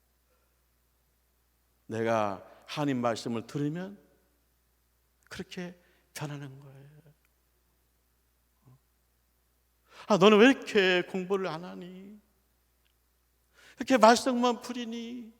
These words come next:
늘 꾸중하고 하다가 내가 주님의 말씀을 들으면, 내가 은혜 받게 되면, "그래, 안심하라. 일어나라. 예수님 널 부른다.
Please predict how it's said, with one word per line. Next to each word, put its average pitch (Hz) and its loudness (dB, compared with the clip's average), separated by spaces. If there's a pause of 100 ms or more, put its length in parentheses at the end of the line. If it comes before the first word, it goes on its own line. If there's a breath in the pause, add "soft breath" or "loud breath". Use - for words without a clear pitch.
(1160 soft breath)
늘 277 8
꾸중하고 220 2
하다가 170 2 (280 loud breath)
내가 196 10
주님의 233 4
말씀을 226 6
들으면, 202 4 (960 loud breath)
내가 226 10
은혜 269 8
받게 262 6
되면, 214 6 (340)
"그래, 95 -8
안심하라. 107 -10 (1080)
일어나라. 104 -8 (1500)
예수님 135 -2
널 135 -2
부른다. 131 -14